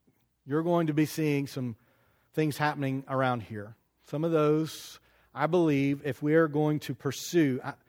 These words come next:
I believe God is, is active among us. I believe the Holy Spirit is with us, but I believe the Holy Spirit wants to do more in our hearts and in our lives. And so I also believe that that does not mean that we adopt some program,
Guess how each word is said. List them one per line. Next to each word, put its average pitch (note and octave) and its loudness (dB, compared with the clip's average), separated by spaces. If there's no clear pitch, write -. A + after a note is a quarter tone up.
I C#3+ -6
believe D#3 2
God D#3 6
is, C3 -4
is B2 -8
active D#3 2
among D3+ 2
us. C#3+ -6
I C#3+ 0
believe C#3 0
the B2 -4
Holy D#3 4
Spirit D3 -2
is A2+ -6
with C#3+ 0
us, B2 -2
but C#3 -6
I C#3 4
believe D#3+ 4
the C#3+ 0
Holy D#3 0
Spirit D#3 -2
wants C#3+ -4
to C#3+ -8
do C3+ -2
more C#3 0
in C3+ -6
our C3+ -2
hearts C3 -4
and C3 -8
in C3+ -8
our B2+ -6
lives. A#2+ -2
And C#3+ -6
so D3+ 4
I C#3+ -2
also E3 4
believe C3+ 2
that C3 -4
that D3 0
does C3 -4
not D3+ 0
mean C3+ -2
that C3 -8
we C3+ -2
adopt B2+ 0
some C3+ -4
program, A#2+ 2